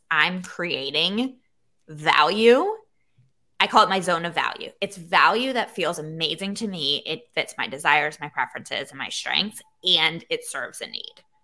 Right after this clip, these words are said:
It overlaps with my stakeholders' needs. So when I'm in my zone of value, being productive,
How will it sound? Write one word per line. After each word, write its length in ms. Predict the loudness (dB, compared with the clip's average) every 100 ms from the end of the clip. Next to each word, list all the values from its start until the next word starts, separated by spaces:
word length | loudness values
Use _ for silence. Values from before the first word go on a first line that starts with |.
| _
It 80 | -6
overlaps 480 | -4 -2 -2 -4 -6
with 160 | -10 -10
my 100 | -10
stakeholders' 640 | -10 -14 -12 -14 -14 -12
needs. 300 | -12 -12 -14
So 140 | -6 -4
when 140 | -2
I'm 260 | 0 0 0
in 120 | 0
my 120 | -2
zone 240 | -2 -4 -8
of 120 | -6
value, 600 | -6 -4 0 2 0 -2
being 320 | -8 -8 -8 -14
productive, 720 | -10 -10 -8 -2 0 0